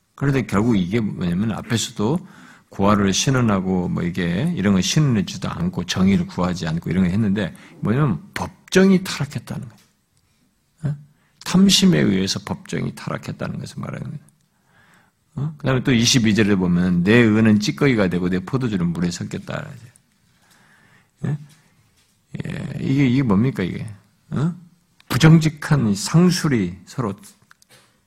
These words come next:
하는 거죠. 탐심에 의해서 서로 이게, 어, 거래를 하고 잘못 거짓된 부정직한 그런 일을 한 거죠.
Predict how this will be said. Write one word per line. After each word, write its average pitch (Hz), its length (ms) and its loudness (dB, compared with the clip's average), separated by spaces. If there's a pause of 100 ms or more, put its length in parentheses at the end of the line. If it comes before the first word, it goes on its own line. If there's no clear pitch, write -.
(120)
하는 92 460 -4
거죠. 80 240 -10 (300)
탐심에 190 540 6
의해서 98 460 0 (380)
서로 110 300 -2
이게, - 240 -8 (500)
어, - 80 -10 (100)
거래를 87 460 -4
하고 92 200 -12
잘못 - 500 -6
거짓된 - 540 -14
부정직한 - 640 -6
그런 85 240 -8
일을 71 140 -12
한 90 100 -14
거죠. - 240 -16